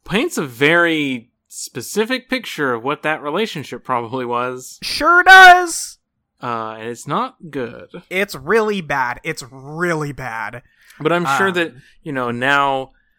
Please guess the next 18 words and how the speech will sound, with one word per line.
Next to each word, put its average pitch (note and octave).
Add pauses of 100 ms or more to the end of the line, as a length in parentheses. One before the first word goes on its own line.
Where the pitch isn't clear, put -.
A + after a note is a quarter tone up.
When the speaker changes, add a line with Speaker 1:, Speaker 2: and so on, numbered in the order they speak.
(260)
Speaker 1:
we're B2
fighting D#3+
against C3+
Cerberus C#3
together. A#2+
We're G#2+
hashing D3+
things A#2+
out. G#2+
And C3+
Ha-, C#3
Nyreen D#3+
is C#3+
on E3
her D#3+
way A2+ (400)
to, A#2
an, G2+